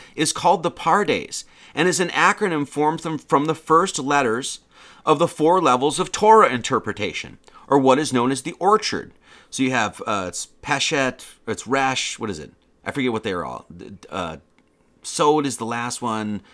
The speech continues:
Ah, they're escaping me right now. Um, but there's the, the, the four levels, right? And it forms an acronym, P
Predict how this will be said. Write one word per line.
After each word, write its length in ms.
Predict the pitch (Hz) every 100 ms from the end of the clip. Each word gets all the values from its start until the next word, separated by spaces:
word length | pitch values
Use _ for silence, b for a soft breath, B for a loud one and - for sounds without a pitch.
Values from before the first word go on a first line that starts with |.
| b b b b b b b b
Ah, 240 | 135 131 107
they're 120 | 107
escaping 380 | - 107 90 87
me 60 |
right 200 | 85 85
now. 280 | 78 71 -
Um, 580 | - 113 107 101 95 95
but 120 | 95
there's 180 | 127 123
the, 80 | 131
the, 200 | 123 127
the 140 | 127
four 260 | 120 165 143
levels, 400 | 127 117 62 -
right? 180 | 104 123
And 120 | 127
it 120 | 131
forms 500 | - 160 185 175 156
an 60 | 139
acronym, 600 | 143 165 175 131 110 110
P 320 | - 160 170